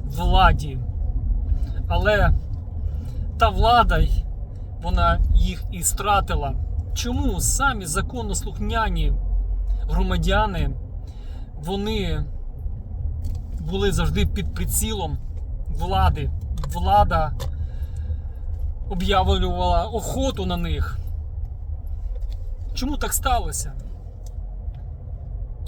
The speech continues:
Знаєте, Петро, коли предстояв перед царем, цар йому сказав деякі речі, які протирічать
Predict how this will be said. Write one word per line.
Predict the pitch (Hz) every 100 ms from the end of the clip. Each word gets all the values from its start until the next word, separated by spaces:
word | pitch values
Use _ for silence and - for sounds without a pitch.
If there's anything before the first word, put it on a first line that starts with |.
| - -
Знаєте, | 175 208 202 180 156 - - - - - - - - - - - - - - - -
Петро, | 185 190 175 170 156 -
коли | 180 165 165 156 151 - - - - - -
предстояв | - - 175 165 170 160
перед | 165 156 - - - - - -
царем, | - 170 170 180 175 - - - - - - - - - - - - - - - - - - - - - - -
цар | - 202 185 175
йому | 165 165 170 180 170 165 135 - - - -
сказав | - - 175 165
деякі | 175 170 -
речі, | 175 190 185 -
які | 147 - 160
протирічать | - 156 160 180 - 160 -